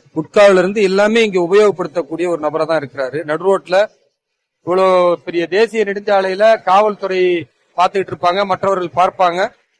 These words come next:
ஆனா கூட இவருடைய உயிருக்கே உத்தரவாதம் இல்லாத ஒரு சூழல். So, நாம இதை எழுப்புறோம். ஐயா,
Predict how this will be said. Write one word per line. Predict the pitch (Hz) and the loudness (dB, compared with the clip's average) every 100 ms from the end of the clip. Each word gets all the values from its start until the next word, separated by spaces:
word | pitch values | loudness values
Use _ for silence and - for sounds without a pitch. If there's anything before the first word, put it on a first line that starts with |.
| _ _ - | _ _ -2
ஆனா | 175 208 202 | 2 4 4
கூட | 220 233 202 147 127 _ _ _ _ _ _ _ _ - | 6 6 6 4 -2 _ _ _ _ _ _ _ _ -6
இவருடைய | 180 185 180 185 | -2 0 0 2
உயிருக்கே | 247 247 190 262 262 | 2 0 2 4 4
உத்தரவாதம் | 233 247 247 240 220 | 4 2 4 2 2
இல்லாத | 214 233 220 | 0 2 2
ஒரு | 202 190 | 0 -4
சூழல். | 196 208 - - _ _ _ _ _ _ 131 - 131 - _ - _ _ _ _ _ _ | -2 -4 -6 -20 _ _ _ _ _ _ -20 -20 -20 -20 _ -20 _ _ _ _ _ _
So, | 170 170 | -4 -2
நாம | 165 160 151 127 - _ _ _ _ _ _ _ _ _ _ _ 143 | -2 0 -4 -4 -14 _ _ _ _ _ _ _ _ _ _ _ -10
இதை | 156 190 | -4 -2
எழுப்புறோம். | 233 214 196 226 - - - - _ _ 719 _ _ _ _ 240 285 - _ _ _ _ _ _ _ _ _ _ _ _ _ _ _ _ _ 202 _ _ _ _ _ _ _ _ _ _ _ _ _ _ _ _ _ - | 0 2 2 0 -6 -20 -20 -20 _ _ -20 _ _ _ _ -20 -20 -20 _ _ _ _ _ _ _ _ _ _ _ _ _ _ _ _ _ _ _ _ _ _ _ _ _ _ _ _ _ _ _ _ _ _ _ 0
ஐயா, | 214 | 4